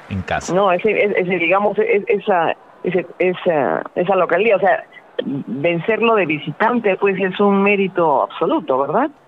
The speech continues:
Speaker 1: Estamos hablando, sí, estamos hablando de que, este, ha habido veintinueve remates por parte del Manchester City, diez del Brentford,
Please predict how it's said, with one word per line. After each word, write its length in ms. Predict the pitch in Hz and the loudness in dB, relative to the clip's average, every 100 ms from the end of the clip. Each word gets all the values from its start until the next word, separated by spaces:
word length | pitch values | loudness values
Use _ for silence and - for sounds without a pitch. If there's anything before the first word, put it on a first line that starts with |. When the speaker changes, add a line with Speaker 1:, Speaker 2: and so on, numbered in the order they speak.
| _ | _
Speaker 1:
Estamos 260 | - 117 110 | -4 -2 0
hablando, 260 | 110 110 | 0 0
sí, 120 | 104 | 0
estamos 340 | 110 92 104 98 | 0 0 -2 -2
hablando 320 | 95 95 92 | -2 -2 -2
de 340 | 85 80 71 - | -2 -2 -4 -8
que, 420 | 78 78 71 64 - _ _ | -6 -4 -4 -6 -12 _ _
este, 880 | 95 90 - - - 90 87 80 - - _ _ - | -6 -6 -8 -14 -8 -6 -4 -6 -8 -18 _ _ -6
ha 40 | |
habido 200 | 110 117 | -2 0
veintinueve 840 | 110 98 92 107 135 127 120 107 98 | 0 -2 -4 -2 -2 0 -2 -2 -4
remates 540 | 98 110 117 107 90 | -4 -2 -2 -4 -6
por 180 | 92 85 | -8 -4
parte 260 | 101 92 | -4 -4
del 80 | 95 | -4
Manchester 420 | 98 95 92 87 | -4 -4 -6 -8
City, 400 | 85 110 98 110 | -6 -8 -6 -8
diez 380 | 98 104 117 110 | -6 -4 -2 -2
del 160 | 101 90 | -4 -4
Brentford, 500 | 98 98 - 104 | -4 -4 -6 -8